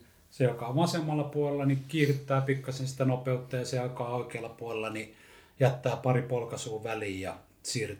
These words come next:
siirtyy sitten tältä vasemmalta puolelta sinne oikealle puolelle, ja se homma niinku rullaa. Mutta muistellaan jotain tämmöistä niinku vähän vauhdikkaampaa telaketjulenkkiä.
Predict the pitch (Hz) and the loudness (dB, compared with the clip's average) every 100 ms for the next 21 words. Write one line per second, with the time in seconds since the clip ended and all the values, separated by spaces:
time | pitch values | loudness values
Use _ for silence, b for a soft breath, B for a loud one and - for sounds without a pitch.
0 | - - 107 - 110 95 - - - 95 | -16 -10 -10 -8 -10 -8 -10 -14 -8 -6
1 | 95 104 160 170 135 135 120 117 104 110 | -6 0 2 6 6 4 -2 -10 -10 -10
2 | 101 104 - 98 92 - 90 92 90 92 | -8 -8 -8 -10 -10 -12 -12 -10 -10 -10
3 | - - - 101 202 - - - - 170 | -10 -12 -12 -10 -8 -8 -10 -10 -6 -4
4 | 156 - 139 - - _ B B B B | -4 -8 -14 -14 -18 _ B B B B
5 | B B B - 175 175 208 233 190 185 | B B B 2 4 8 8 8 4 2
6 | 156 190 202 196 208 196 - 185 - 185 | 2 0 0 2 2 2 0 -2 -2 0
7 | 185 170 190 196 240 165 135 117 107 110 | 0 2 2 4 6 6 6 0 -6 -8
8 | - 123 98 - 95 - 90 - - - | -2 -2 -2 -6 -10 -8 -10 -10 -18 -8
9 | 101 90 - - 85 | -6 -6 -10 -8 -6